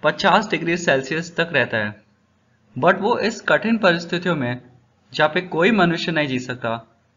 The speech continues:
ये भालू आराम से जी सकते हैं क्योंकि उनके त्वचा के नीचे दस सेंटीमीटर का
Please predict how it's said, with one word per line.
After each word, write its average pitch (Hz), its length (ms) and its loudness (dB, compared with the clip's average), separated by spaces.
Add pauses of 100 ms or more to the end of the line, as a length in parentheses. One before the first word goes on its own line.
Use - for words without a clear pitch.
(340)
ये 175 140 2
भालू 160 440 0 (300)
आराम 143 300 4
से 202 160 -6
जी 175 140 -2
सकते 151 320 -10
हैं 123 180 -6 (640)
क्योंकि 196 240 0
उनके 165 400 -2
त्वचा 175 340 2
के 208 160 -2
नीचे 143 340 -2 (600)
दस - 340 2
सेंटीमीटर 160 580 -2
का 127 200 -2